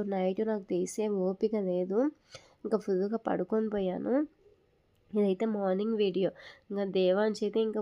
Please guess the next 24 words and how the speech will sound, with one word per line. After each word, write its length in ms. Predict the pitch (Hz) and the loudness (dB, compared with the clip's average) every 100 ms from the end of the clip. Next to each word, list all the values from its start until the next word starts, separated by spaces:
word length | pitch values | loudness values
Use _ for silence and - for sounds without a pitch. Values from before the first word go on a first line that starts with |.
| 190 | 2
ఓపిక 360 | 185 196 220 208 | 2 2 2 2
లేదు 280 | 190 196 208 | 0 0 0
దేవాంశ్కి, 600 | 185 185 202 196 185 - | 0 0 2 0 -2 -4
"ఇంకా 180 | 226 214 | -2 -2
వెళ్ళిపోదాం 680 | 190 185 202 214 220 214 208 | -2 2 2 2 2 2 -2
పద, 200 | 190 190 202 202 - - - | -2 0 0 0 -8 -18 -12
దిగు 360 | 190 202 185 208 214 | -4 -2 0 2 2
దిగు" 300 | 190 185 214 | 2 2 0
అని 200 | 208 208 | 0 0
ఏడుస్తూనే 560 | 190 190 202 - 214 214 | 2 0 -2 -4 -4 -4
ఉన్నాడు. 400 | 196 185 175 247 285 - - - | -4 -4 2 2 2 -8 -20 -8
"just 280 | 196 185 226 | -6 -4 -4
ఒక 160 | 214 | -4
టెన్ 260 | 208 202 190 | -4 -4 -2
మినిట్స్ 300 | 185 190 - | -2 -2 -4
వెయిట్ 280 | 202 196 196 | -4 -4 -4
చేయి" 180 | - 208 | -2 -2
అని 160 | 185 170 | -2 -4
చెప్పాను. 480 | 175 - 170 - 277 285 - - - | -10 -8 -8 -2 -2 -4 -20 -6 0
టెన్ 200 | 214 208 | 2 0
ఓ 100 | 196 | 0
క్లాక్ 380 | 185 170 175 | -2 -2 -2
అయిపోయింది. 440 | 208 196 190 180 233 | -4 -2 -4 -2 -4
ఇంకా 220 | 247 233 | -2 -4